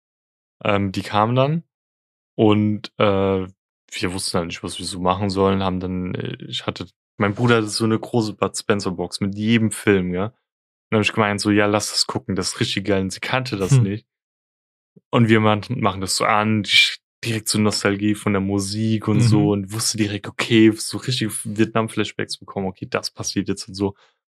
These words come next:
Speaker 1: Ja, ich glaub, ich hab sogar einen meiner Lieblingsfilme angemacht, wo, aber wenn du die nicht geguckt hast, dann wirst du's halt nicht so gut
Speaker 2: Nee.
Speaker 1: wissen.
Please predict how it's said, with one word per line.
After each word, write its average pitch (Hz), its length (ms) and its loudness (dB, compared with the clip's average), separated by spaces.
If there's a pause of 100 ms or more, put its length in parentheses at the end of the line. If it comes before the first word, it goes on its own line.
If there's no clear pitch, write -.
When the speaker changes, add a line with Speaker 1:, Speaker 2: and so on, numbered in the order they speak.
(240)
Speaker 1:
Ja, 107 60 2
ich 101 120 0
glaub, 117 200 0
ich - 80 -4
hab 127 100 -2
sogar - 220 -4
einen 110 160 0
meiner 104 220 2
Lieblingsfilme 127 680 0
angemacht, 120 440 0
wo, 101 440 -2 (540)
aber 98 140 0
wenn 98 100 4
du 101 80 4
die 101 140 4
nicht 101 280 0
geguckt - 340 -12
hast, - 140 -2
dann 98 140 0
wirst - 180 -6
du's - 140 -8
halt 95 120 0
nicht 98 140 -8
so 101 120 -4
gut 87 120 2
Speaker 2:
Nee. 85 80 -2
Speaker 1:
wissen. 98 400 -4